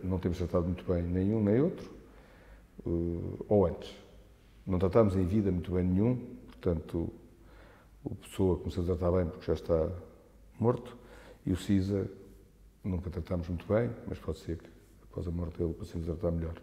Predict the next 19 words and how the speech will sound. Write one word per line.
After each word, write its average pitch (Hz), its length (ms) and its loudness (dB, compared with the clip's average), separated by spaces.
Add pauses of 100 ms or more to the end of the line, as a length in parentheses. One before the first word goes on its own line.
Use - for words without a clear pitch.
(760)
Mas 90 240 -2
são 80 260 -2
duas 87 360 0 (300)
figuras 92 880 -4 (140)
completamente 90 640 0
ímpares 85 340 -2
da 85 80 -2
nossa, 82 380 -4 (1040)
da 87 60 -2
nossa 85 220 0
história 92 560 0 (560)
e 95 160 0 (360)
que 90 120 -6
têm 80 340 -6
que 78 60 -12
ser 87 120 -2
muito, 85 720 0
muito 82 240 -4
acarinhadas. 85 720 -8